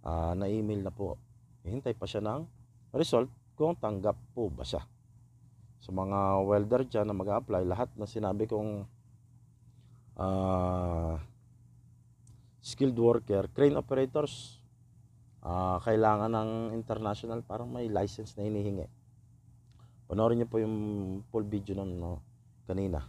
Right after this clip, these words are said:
yung sinabi ko. Sana napanood niyo ng buo. Yo, maraming salamat po. Ito lang po ang update natin about sa, ah,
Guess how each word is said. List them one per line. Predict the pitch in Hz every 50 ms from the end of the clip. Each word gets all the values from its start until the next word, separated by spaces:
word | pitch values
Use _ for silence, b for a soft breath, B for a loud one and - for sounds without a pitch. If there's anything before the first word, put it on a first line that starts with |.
| -
yung | - 82
sinabi | - - 85 82 78 78
ko. | 78 - - - - - -
Sana | - - 95 101 98
napanood | 98 85 - 90 76 76
niyo | 87 90 82
ng | 82 80
buo. | 80 - - - - - - - - - - - - - - -
Yo, | 123 147 156
maraming | 143 127 117 113 113 117
salamat | - 120 107 104 104 107 110
po. | - 151 147
Ito | 120 110 -
lang | 107 104 98
po | - - 95 95
ang | 92 - -
update | - 92 107 104 -
natin | 139 143 147 - 143 135
about | 113 110 110 107 113 -
sa, | - - 98 98 202 202 208 - - - - - - - - - - - - - -
ah, | 87 87 87 87 87 87 87 87 85 85 87 87 85 82 82 80 80 80 76 71